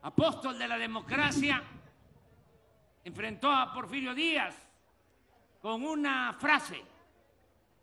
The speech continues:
bíblica, por cierto.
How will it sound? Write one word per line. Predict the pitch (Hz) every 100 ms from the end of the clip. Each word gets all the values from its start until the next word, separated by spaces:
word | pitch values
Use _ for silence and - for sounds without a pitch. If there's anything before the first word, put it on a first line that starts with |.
| _ _ _ _ _ _ _ _ _ -
bíblica, | 349 349 262 - 151 117 95 - _ _ -
por | 233
cierto. | - 262 220 - -